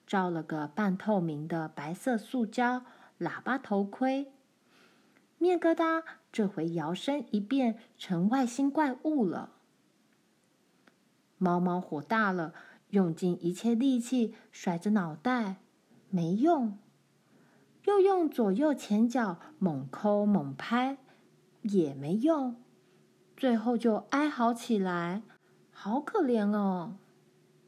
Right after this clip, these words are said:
猫猫一岁大的时候，已经长成一只健康的小公猫了，全身雪白，头顶一块直条黑底斑纹，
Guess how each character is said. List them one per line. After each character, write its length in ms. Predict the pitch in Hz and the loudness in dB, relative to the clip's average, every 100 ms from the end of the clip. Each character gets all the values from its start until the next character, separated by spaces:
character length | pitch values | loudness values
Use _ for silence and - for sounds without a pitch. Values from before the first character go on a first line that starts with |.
| _ _ _ _ _ _ _ _ _ | _ _ _ _ _ _ _ _ _
猫 200 | 202 196 | -2 2
猫 380 | 196 202 202 202 | 4 2 0 -2
一 140 | - 180 | -2 -2
岁 240 | - 240 | 0 0
大 200 | 233 262 | 0 -2
的 120 | 233 | -2
时 200 | 196 - | -4 -4
候， 380 | 196 254 233 202 - - _ _ - | -2 2 2 2 -8 -20 _ _ -2
已 140 | 190 | -2
经 300 | 175 269 330 | 0 -2 0
长 240 | 320 220 | 0 0
成 180 | 202 220 208 | 2 -2 -2
一 60 | 262 | -4
只 380 | 240 254 254 247 | -2 0 0 -2
健 300 | - 214 196 | -2 0 0
康 320 | - 208 214 | 0 0 0
的 160 | 190 | -2
小 240 | 175 127 - | -4 -10 -4
公 140 | 208 | 2
猫 280 | 226 262 294 | 4 4 2
了， 360 | 302 240 - - - _ - - _ _ - | 0 0 -2 -14 -20 _ -20 -20 _ _ -10
全 260 | - 220 233 | -2 2 2
身 240 | 339 381 | 2 0
雪 240 | - 247 | 0 0
白， 460 | 220 208 202 214 247 - _ _ - | 2 0 0 0 -4 -10 _ _ -10
头 300 | - 175 196 | -4 0 0
顶 320 | 202 175 - | 0 0 -2
一 40 | 180 | -6
块 300 | - 220 202 | -4 -2 -2
直 300 | - - 185 | -4 -4 -4
条 360 | 190 196 165 | -2 -4 -2
黑 300 | 175 - 294 | -2 0 0
底 180 | 294 180 | 0 -2
斑 300 | - 240 277 | 0 -2 0
纹， 320 | 254 190 202 | 2 2 0